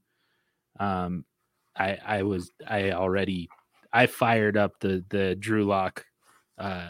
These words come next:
hype train for him. So, um, I, I'm actually kinda curious <laughs> now, but we don't, we, we didn't write down Drew Lock as somebody that we were gonna talk about.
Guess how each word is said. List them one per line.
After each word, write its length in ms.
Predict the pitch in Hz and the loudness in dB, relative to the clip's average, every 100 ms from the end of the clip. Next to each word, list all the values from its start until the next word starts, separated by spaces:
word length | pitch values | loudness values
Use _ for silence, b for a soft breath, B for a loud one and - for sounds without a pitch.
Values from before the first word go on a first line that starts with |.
| - | -12
hype 320 | - 117 101 - | -4 -2 -2 -4
train 340 | 104 98 92 | -4 -4 -4
for 320 | - 101 95 | -4 -4 -4
him. 200 | 90 85 - | -4 -8 -10
So, 340 | - 92 90 b b b b b b - | -4 -4 -4 b b b b b b -6
um, 560 | 113 113 117 113 110 b b b _ _ _ _ _ - - - | 0 2 4 4 2 b b b _ _ _ _ _ -10 -8 -4
I, 140 | B B B - | B B B -6
I'm 200 | 104 131 | 0 6
actually 540 | 156 156 - 143 135 110 | 6 6 6 6 8 6
kinda 360 | - 131 120 | 2 4 4
curious 640 | - - 123 135 120 107 156 139 | 2 2 6 8 8 6 6 6
<laughs> 100 | 160 | 4
now, 640 | 139 127 147 - 135 - B B B B - | 4 6 4 4 0 -2 B B B B 6
but 260 | 143 120 | 6 6
we 180 | 139 139 | 8 10
don't, 260 | 160 156 123 | 10 8 6
we, 340 | 139 156 131 - | 6 6 4 -4
we 220 | 131 135 147 | 2 6 8
didn't 360 | 202 220 165 | 8 6 2
write 340 | 143 147 147 120 | 2 4 4 4
down 420 | 131 123 123 123 | 4 4 4 2
Drew 240 | 117 120 113 | 2 2 4
Lock 340 | 107 107 - | 4 2 2
as 140 | 113 - | 0 2
somebody 440 | 120 113 113 110 | 2 4 4 4
that 120 | 107 | 4
we 140 | 104 104 | 4 2
were 140 | 98 | 2
gonna 220 | 101 95 | 0 -2
talk 380 | - 98 92 - | -4 -4 -4 -8
about. 400 | 85 87 82 | -10 -10 -12